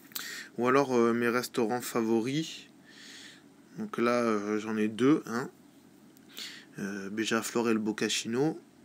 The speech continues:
Voilà. Euh, ensuite, euh, ensuite, ensuite, ensuite, vous avez des missions.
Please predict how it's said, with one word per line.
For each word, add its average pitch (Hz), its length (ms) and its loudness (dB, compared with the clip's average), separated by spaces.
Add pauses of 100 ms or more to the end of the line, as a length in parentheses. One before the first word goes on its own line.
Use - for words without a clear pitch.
(220)
Voilà. 104 800 -4 (1600)
Euh, 117 360 4
ensuite, - 920 -4
euh, 120 500 6
ensuite, - 400 -6
ensuite, 113 320 -6
ensuite, 113 260 -4
vous 117 140 0
avez 117 160 4
des 131 180 4
missions. 151 540 2